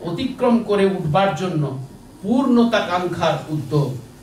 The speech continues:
জীবনকে পাওয়ার জন্য মৃত্যুর প্রযত্ন। জগৎ যেন একটা প্রকাণ্ড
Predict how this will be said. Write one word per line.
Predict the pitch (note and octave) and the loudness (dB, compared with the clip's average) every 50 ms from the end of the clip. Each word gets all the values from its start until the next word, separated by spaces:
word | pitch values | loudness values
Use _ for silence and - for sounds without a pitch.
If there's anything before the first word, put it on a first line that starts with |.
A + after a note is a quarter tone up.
| - - - - - - - | -20 -20 -20 -20 -20 -12 -2
জীবনকে | D#3 F#3+ G3+ B3 C#4 C#4 C#4 C4+ C4+ C4+ B3+ | 0 2 4 4 4 4 4 2 2 2 0
পাওয়ার | - G3+ F3 F3+ G3 A3 A#3 A#3 - | 0 0 0 2 2 2 2 2 2
জন্য | - A#3 G#3+ G#3 F#3 E3+ | 2 2 0 2 -2 -4
মৃত্যুর | D#3+ D3+ D3+ G3 - - - - - A#3+ A#3 A3+ F#3+ - | -2 0 0 0 0 -2 -6 -12 -4 -2 -2 -2 -2 -4
প্রযত্ন। | D#3+ D#3 D3+ F3 F#3+ F#3+ F#3 - C#3+ C3+ C3 C3 - - - - - - - - - - - C3 | -6 -2 0 0 0 0 0 -4 -8 -8 -8 -8 -8 -10 -12 -12 -12 -12 -14 -16 -18 -18 -14 -2
জগৎ | A#2+ G#3 G#3 G#3 C4+ C#4+ C#4+ C#4 | 2 2 4 4 4 2 0 0
যেন | C#4 C4+ C4+ | -4 -4 -4
একটা | C4+ C4+ C#4 C#4 | -6 -4 -4 -6
প্রকাণ্ড | C4 - - - - A3+ A#3 A#3+ B3 B3 B3 A#3+ | -6 -2 -4 -4 -2 0 2 2 4 6 6 6